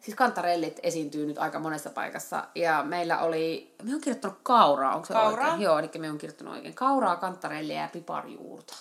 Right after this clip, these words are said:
Speaker 2: Joo, ah, se
Speaker 1: Ah.
Speaker 2: piparjuuri oli ihan supergood.
Speaker 1: Oli, ja sit yleensä mie en välttämättä, minulla saattaa piparjuuri olla liian vahva. Mut tossa se toimi musta todella hyvin. Se oli ihana, ja kantarellit on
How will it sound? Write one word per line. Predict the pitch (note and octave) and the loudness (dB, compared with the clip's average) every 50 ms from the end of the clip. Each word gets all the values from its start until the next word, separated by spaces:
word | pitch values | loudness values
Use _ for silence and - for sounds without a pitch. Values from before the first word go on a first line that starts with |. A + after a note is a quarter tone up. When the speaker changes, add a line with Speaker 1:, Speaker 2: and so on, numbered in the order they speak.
| - _ - | -20 _ -14
Speaker 2:
Joo, | F#3+ F#3 F3+ F3 E3+ F3 F3 - - - - - | -10 -6 -4 -4 -4 -4 -6 -10 -16 -20 -18 -10
ah, | - F3+ F#3 F#3 | -6 -4 0 4
se | - B3 | 6 8
Speaker 1:
Ah. | B3+ C4 A#3+ - - | 10 10 8 8 6
Speaker 2:
piparjuuri | E3+ E3 E3 - - - E3 E3 | 2 -4 -4 -6 -8 -8 -8 -8
oli | D#3+ D#3 E3 | -8 -8 -8
ihan | F3 F3 F#3 - | -10 -10 -14 -16
supergood. | - G3 - - D#3+ - C#3 D3+ F3 F#3 F#3+ - _ _ - - _ - | -16 -16 -14 -12 -12 -12 -10 -12 -12 -14 -16 -20 _ _ -20 -20 _ -2
Speaker 1:
Oli, | B3 B3+ B3 G3 D#3+ D3 - - | 2 2 4 4 2 0 -2 -4
ja | F#3+ | -2
sit | F#3+ A#3+ A#3+ - - - - _ _ _ - | 0 0 0 -2 -6 -18 -20 _ _ _ -4
yleensä | D#4+ E4 E4 F4+ E4+ D4+ - A#3+ G#3 F#3 | -2 2 4 4 4 4 2 0 -2 -4
mie | F#3 - G#3+ A3 A3 G#3 | -6 -6 -4 -4 -4 -4
en | G3+ G#3 | -4 -4
välttämättä, | A3 A3+ A3+ - F3+ E3+ - E3 - - - - - | -6 -6 -6 -8 -10 -10 -8 -10 -10 -10 -14 -20 -14
minulla | - G3+ A3 G#3+ F#3+ | -10 -6 -6 -6 -6
saattaa | F#3+ - F3+ - - - | -6 -8 -10 -10 -10 -12
piparjuuri | G3+ G3+ - F#3+ F3+ E3+ D#3+ E3 D#3+ E3 | -12 -8 -6 -6 -4 -4 -4 -4 -6 -6
olla | D#3+ E3 E3+ F3 | -6 -4 -4 -4
liian | E3+ E3 D3 D#3 | -6 -8 -6 -4
vahva. | F3 F3 D#3+ - - - - - - _ _ _ _ _ _ _ | -4 -4 -4 -6 -8 -18 -18 -18 -20 _ _ _ _ _ _ _
Mut | - G3+ - | -14 -8 -2
tossa | - B3 A#3+ - - D#3 | 0 0 0 0 -2 -8
se | E3 G#3 - - - | -8 -8 -8 -10 -8
toimi | - E3+ D#3+ D3+ D3 D3 D3 | -8 -6 -6 -6 -8 -10 -14
musta | D3+ D3 - - - - - | -16 -18 -18 -20 -20 -18 -12
todella | - E3+ D#3 D3 D3 D3 - - - - - - | -10 -8 -8 -8 -8 -10 -12 -12 -18 -20 -20 -20
hyvin. | - - - - - - _ _ _ _ _ _ _ _ _ _ _ _ _ _ _ _ | -20 -20 -20 -20 -20 -20 _ _ _ _ _ _ _ _ _ _ _ _ _ _ _ _
Se | _ - | _ -10
oli | D3 C#3+ | -10 -8
ihana, | - C#3+ - - D#3 | -8 -8 -8 -8 -8
ja | D#3+ | -6
kantarellit | - E3 D#3+ - - D3+ E3 - D3+ C#3 - | -6 -6 -8 -6 -6 -8 -6 -6 -8 -8 -10
on | - E3 D#3+ - | -10 -10 -12 -14